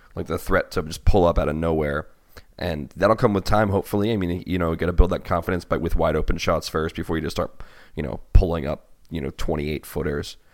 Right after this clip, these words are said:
Um, but yeah, it's definitely a good sign, and I think it's, I have, you know, a ton of confidence going forward for him.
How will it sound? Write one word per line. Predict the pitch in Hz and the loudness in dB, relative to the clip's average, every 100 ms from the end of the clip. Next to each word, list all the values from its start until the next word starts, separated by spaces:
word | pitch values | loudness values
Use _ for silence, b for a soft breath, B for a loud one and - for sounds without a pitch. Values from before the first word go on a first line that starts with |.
| b b b | b b b
Um, | 90 87 85 82 - | 0 0 0 -4 0
but | 104 | 4
yeah, | 110 165 | 6 4
it's | 90 98 | 4 -2
definitely | - 104 139 104 98 92 | 0 0 2 2 2 2
a | - | 0
good | 90 92 90 | 0 -2 0
sign, | 85 78 87 | -2 0 0
and | 87 | -2
I | |
think | 87 - | 4 4
it's, | - - - | 2 -4 -2
I | 87 | 0
have, | 92 95 85 - - | 2 0 -2 -14 -10
you | 85 | -4
know, | 90 80 | -2 -2
a | - | -4
ton | - 90 | -2 -2
of | 90 | 0
confidence | 92 90 92 - | -2 -2 -6 -2
going | 90 | -2
forward | 87 87 101 - | -2 -2 -2 -4
for | 69 | -8
him. | 69 | -8